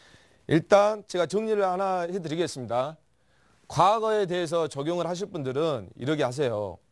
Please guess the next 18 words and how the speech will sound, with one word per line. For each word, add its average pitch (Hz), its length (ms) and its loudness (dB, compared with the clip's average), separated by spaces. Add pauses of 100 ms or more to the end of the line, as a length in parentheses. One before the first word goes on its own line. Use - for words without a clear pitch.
(1000)
내가 190 400 4
매매자인가, 151 840 0 (600)
중장기 190 520 2
가치 147 280 -6
투자자인가, 143 720 -2 (500)
예, 113 260 -2
그걸 214 280 2
먼저 147 240 -4
보시고 120 640 -2 (420)
이 190 180 0
지표에 180 380 4
대해서는 143 380 -2
참고만 285 440 0
하세요. 120 360 -6
레퍼런스. 139 600 0 (720)
예? 170 140 -2 (200)
참고. 220 500 4 (680)
예. 110 120 -14